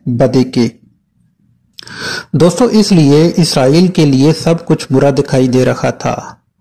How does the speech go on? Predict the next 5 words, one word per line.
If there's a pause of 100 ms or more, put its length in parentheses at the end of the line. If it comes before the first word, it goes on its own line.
(300)
दोस्तों,
एक
दिन (480)
बादशाह (360)
अखयब